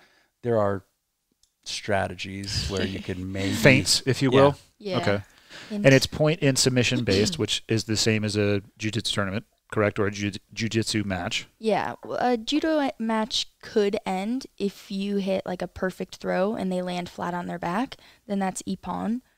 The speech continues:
Speaker 3: Okay.
Speaker 2: and you would win. So there's no need to try to pin
Speaker 3: Oh,
Speaker 2: them.
Speaker 3: shoulder blades flat on the ground?
Speaker 2: Right.
Speaker 3: Okay.
Speaker 2: And that happens, but if you throw them and they land, like, on their side, then you'll get a wazari, and then if you get two of those, then that's also a win.
Speaker 3: Okay.
Speaker 1: So it's a half point.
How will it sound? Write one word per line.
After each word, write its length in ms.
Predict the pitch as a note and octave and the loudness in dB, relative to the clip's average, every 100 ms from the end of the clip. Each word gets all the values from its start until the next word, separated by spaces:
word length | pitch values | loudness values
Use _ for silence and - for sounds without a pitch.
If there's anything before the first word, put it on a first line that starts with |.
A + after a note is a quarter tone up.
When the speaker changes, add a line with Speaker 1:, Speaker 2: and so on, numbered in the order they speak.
| - | -2
Speaker 3:
Okay. 220 | - A3+ | 4 4
Speaker 2:
and 140 | G3+ F#3+ | 4 2
you 100 | F#3 | 0
would 100 | F3 | -2
win. 260 | - - - _ _ | -6 -10 -18 _ _
So 480 | - F#3+ F#3 F3+ F3+ | 0 4 4 4 2
there's 200 | F3+ F#3 | 0 0
no 160 | F#3 | -2
need 240 | F3+ F3+ F3+ | 0 -2 -4
to 80 | F3+ | -6
try 200 | - F3 | -4 -4
to 80 | E3+ | -4
pin 300 | - A#3+ A#3 | 0 2 6
Speaker 3:
Oh, 80 | C3 | 6
Speaker 2:
them. 80 | |
Speaker 3:
shoulder 320 | A2+ C3 A#2 A2+ | 6 6 4 6
blades 380 | A2+ A2+ - - | 6 6 4 -2
flat 280 | - A2+ | 6 8
on 60 | A2 | 8
the 60 | A2 | 4
ground? 320 | A2+ A#2+ B2 | 2 2 0
Speaker 2:
Right. 320 | G3 E3 - - A#2 | 2 2 0 -10 -2
Speaker 3:
Okay. 180 | A2 G#2 - _ - | 2 2 -2 _ -2
Speaker 2:
And 120 | B3+ | 2
that 140 | F#4 | 2
happens, 480 | C#4 G3+ G3+ A3 G#3+ - - | 2 0 0 0 -2 -4 2
but 180 | G#3 | 4
if 320 | G3+ G3 - - | 4 0 -6 -8
you 200 | G#3 G3+ | -4 -2
throw 200 | - G#3 | 0 0
them 280 | G3 F#3+ F#3 | 0 -2 -2
and 100 | G3 | -2
they 100 | F#3 | -2
land, 280 | F#3 F3+ | -2 -4
like, 160 | F3+ F3+ | -4 -4
on 140 | F3+ | -6
their 100 | F3 | -4
side, 500 | E3+ - F3 F3+ G3 | -6 -4 -2 -2 -4
then 140 | G#3 F#3 | -4 -4
you'll 100 | F3 | -4
get 140 | F3 | -4
a 60 | F3+ | -4
wazari, 560 | F#3 F3+ F3+ F3+ G#3+ B3 _ _ _ - | -4 -4 -4 -2 -2 -4 _ _ _ -8
and 180 | F#3+ F#3 | -4 -2
then 380 | F3+ F3 F3 - _ _ | -2 -4 -6 -10 _ _
if 60 | - | -4
you 60 | |
get 180 | F#3+ - | -2 -2
two 240 | - A3+ A3+ | -2 2 2
of 100 | A3 | 2
those, 460 | A3 G#3+ A3 - | 2 2 -2 -6
then 180 | - F#3+ | -6 -4
that's 220 | F3 F#3 | -4 -4
also 340 | F#3 F3 G1+ - | -6 -6 -8 -10
a 60 | |
win. 160 | - - - _ - | -12 -16 -20 _ -4
Speaker 3:
Okay. 160 | A2 | 2
Speaker 1:
So 40 | G#2+ | 2
it's 120 | A2+ | 4
a 80 | A2 | 2
half 300 | G2+ G2 - | 2 0 -4
point. 280 | - G#2 | -10 -10